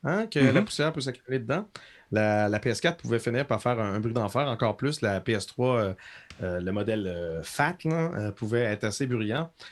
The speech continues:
Speaker 1: Donc, euh, donc voilà. Fait que, euh, tout porte à croire que si vous allez en magasin puis vous trouvez enfin une P S cinq, ça risque d'être le modèle C F I, euh, onze X X X,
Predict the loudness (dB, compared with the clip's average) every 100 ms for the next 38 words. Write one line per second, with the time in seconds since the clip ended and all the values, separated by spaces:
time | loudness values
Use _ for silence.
0 | -20 -2 4 6 6 4 4 6 6 4
1 | -2 -10 _ _ 2 6 6 6 2 -4
2 | -4 2 4 6 6 4 2 -2 -8 -16
3 | -20 _ -6 0 2 4 6 4 4 2
4 | 2 0 0 2 2 4 4 4 2 0
5 | -2 -4 -2 0 0 0 -2 -2 0 0
6 | 0 -2 -2 -4 -10 -20 -6 0 2 2
7 | 2 2 0 2 0 0 -2 0 0 0
8 | 0 0 0 0 -2 -4 -4 -4 -6 -4
9 | -6 -6